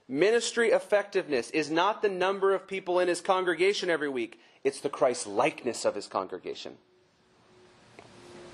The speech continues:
He later says, "The doctrine of sanctification defines our ministry.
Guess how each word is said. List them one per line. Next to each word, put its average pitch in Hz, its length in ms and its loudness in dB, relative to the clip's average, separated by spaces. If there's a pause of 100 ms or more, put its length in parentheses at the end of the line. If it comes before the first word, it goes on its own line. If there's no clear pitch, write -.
(720)
He 135 100 6
later 120 240 4
says, 110 240 6
"The 135 120 6
doctrine 143 440 4
of 156 80 2
sanctification 131 880 0
defines 113 640 0
our 107 100 2
ministry. 101 480 -8